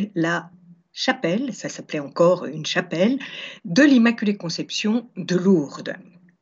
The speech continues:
Eh bien, dans le cas du pèlerinage national, il s'agit de l'abbé Thédenat, curé de Saint-Gervais à Paris, éprouvé lui aussi par ce qui s'était passé au cours de la Commune,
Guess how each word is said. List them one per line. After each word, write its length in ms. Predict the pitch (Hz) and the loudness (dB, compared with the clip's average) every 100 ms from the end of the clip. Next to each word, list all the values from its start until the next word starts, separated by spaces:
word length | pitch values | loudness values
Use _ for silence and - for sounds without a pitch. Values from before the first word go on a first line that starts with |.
| _ _ _ _ _ - - - - - - - - - _ - | _ _ _ _ _ -20 -20 -20 -20 -20 -20 -20 -20 -20 _ 0
Eh 100 | 214 | 4
bien, 300 | 247 311 226 | 6 6 4
dans 140 | 240 | 2
le 120 | 254 | 0
cas 260 | 247 277 269 | -2 -4 -4
du 120 | 180 | -6
pèlerinage 540 | 175 170 185 156 151 | -12 -10 -10 -10 -12
national, 840 | 151 160 - 208 262 330 330 - _ - | -12 -8 -2 0 0 -2 -4 -6 _ 0
il 160 | 254 | 0
s'agit 380 | - 285 285 302 | 4 2 6 4
de 100 | 214 | 4
l'abbé 400 | 220 202 208 208 | 2 2 2 0
Thédenat, 720 | - 277 165 151 147 147 190 294 359 _ - _ _ - | 4 4 2 -2 -4 -6 -6 -6 -8 _ -20 _ _ 2
curé 420 | 330 320 285 214 | 6 6 4 2
de 120 | 180 | -2
Saint-Gervais 640 | 170 202 196 190 175 185 | -2 -2 0 -2 -4 -6
à 80 | 151 | -6
Paris, 500 | - 160 170 226 285 381 403 _ _ - - _ | -6 -6 0 4 4 2 -8 _ _ -20 -20 _
éprouvé 680 | 269 294 - 277 294 269 156 | 2 2 2 2 6 4 2
lui 320 | 185 175 214 247 | -4 0 4 4
aussi 680 | 226 - - 233 220 160 - | 2 0 -4 0 0 -2 -6
par 180 | 151 - | -10 -10
ce 160 | - | -10
qui 160 | 165 175 | -12 -4
s'était 260 | 160 156 | -2 0
passé 760 | 156 160 - - 202 190 127 - - | -2 -2 -4 2 6 6 2 -2 -16
au 40 | |
cours 280 | - 180 170 | -8 -4 0
de 100 | 151 | -2
la 140 | - | -2
Commune, 720 | - 190 196 240 214 151 135 | 2 6 8 10 8 4 -4